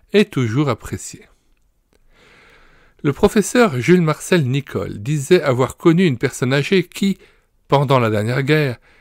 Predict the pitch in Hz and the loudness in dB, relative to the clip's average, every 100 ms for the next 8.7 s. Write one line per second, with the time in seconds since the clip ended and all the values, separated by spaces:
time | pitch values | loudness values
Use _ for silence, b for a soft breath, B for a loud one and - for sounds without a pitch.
0 | b b 113 180 190 185 - 214 - 123 | b b 0 0 2 -4 0 0 2 -2
1 | 113 190 185 - 127 160 - - 202 190 | 0 0 0 -2 -2 -2 -4 -6 -2 -2
2 | b b b - - 151 139 185 170 117 | b b b -18 -4 -2 2 2 0 0
3 | 113 180 - - 180 120 107 - - - | -2 -2 -2 -2 -2 0 -2 0 -2 0
4 | 123 107 123 - b b b _ 170 175 | 0 2 -2 -4 b b b _ 0 0
5 | 165 175 - - 170 127 113 110 117 135 | 0 -2 -4 2 2 4 0 -2 -2 0
6 | 156 151 - - 113 98 147 147 131 - | 0 -2 -6 -8 -6 -4 -4 -4 -8 -8
7 | - 180 175 b b b b 123 117 151 | -2 -2 -2 b b b b -6 -2 0
8 | 117 - - 160 160 160 | -2 -6 -10 -4 -2 -2